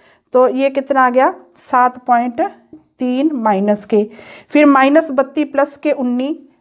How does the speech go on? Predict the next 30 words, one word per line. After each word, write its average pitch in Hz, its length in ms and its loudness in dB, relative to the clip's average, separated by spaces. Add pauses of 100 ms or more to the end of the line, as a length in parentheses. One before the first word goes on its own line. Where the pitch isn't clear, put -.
(180)
बत्तीस 285 800 -2
माइनस 254 520 0
उन्नीस, 208 680 -6 (360)
बारह 247 260 4
में 269 100 2
से 277 200 -4
नौ 247 200 -2
गए 254 140 -2
तीन, 254 480 -4
दो 247 300 -2
में 254 180 2
से 254 160 0
एक, 220 520 -4 (360)
दो 247 140 4
में 262 120 4
से 254 180 0
एक 220 120 -4
गया 240 140 4
एक, 202 400 -6 (300)
माइनस 226 640 -2 (960)
तेरह, 214 340 2 (560)
फिर 285 140 2
ये 277 200 4
क्या 285 200 2
गया? 269 240 2 (480)
दो, 247 720 -2 (340)
दो, 208 640 -2 (680)
फिर 285 160 4
ये 277 160 4
प्लस 285 360 -2